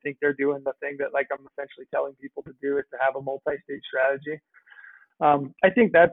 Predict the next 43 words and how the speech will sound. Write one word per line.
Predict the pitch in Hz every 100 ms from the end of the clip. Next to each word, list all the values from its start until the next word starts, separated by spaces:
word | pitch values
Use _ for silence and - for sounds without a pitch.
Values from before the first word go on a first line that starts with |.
| 147
due | 170 170
in | 165
part. | 165 165 170 165 - 160
Um, | 151 151 143 - -
this | 226 -
year, | 220 180
I |
think | 170 185 170
it's, | - -
it's | 170
actually | 180 - 185 160
interesting. | 170 175 - 165 160
I, | 170 170 - - _ - _ _ _ _ 170
I |
think | - 220 151 156
covid, | 185 156 151 151 151 _ -
you | 185 160
know, | 156 160 160
I, | 156 170 -
I | 170
thought | 214 185
maybe | 165 165 165
that | 156 165
would | 160 143
reduce, | 143 143 143 175 - - _ -
you | 160
know, | 180 185 180 -
some | 160
interest, | 156 170 196 185 -
but, | 175 156 165
um, | 156 147 139 -
it's | 160
been | 196 190
really | 170 165
interesting | 170 151 - 160
looking | 160 156 170 156
at | 151 151 147
the | 139
gear | 143 147 165
shop | 180 175 175
side | 175 175
of | 170
things. | 165 165 185